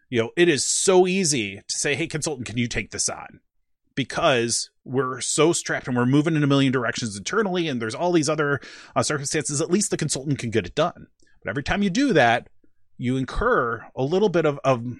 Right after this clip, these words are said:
know, kind of a consulting services equivalent of technical debt, right? You are basically saying,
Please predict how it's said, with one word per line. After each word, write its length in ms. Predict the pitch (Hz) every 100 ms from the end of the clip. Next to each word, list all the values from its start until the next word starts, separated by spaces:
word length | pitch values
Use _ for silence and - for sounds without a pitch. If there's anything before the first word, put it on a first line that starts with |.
| -
know, 100 | 120
kind 180 | 110 170
of 60 | 151
a 80 | 117
consulting 1080 | 131 113 139 165 - 156 143 139 127 120 104 -
services 640 | - 147 151 156 - 135
equivalent 500 | 120 - 208 175 139
of 100 | 123
technical 400 | - 151 147 147
debt, 260 | 127 180 - - - - -
right? 120 | 131
You 140 | 139 170
are 40 |
basically 460 | 156 160 165 165 147
saying, 320 | 160 143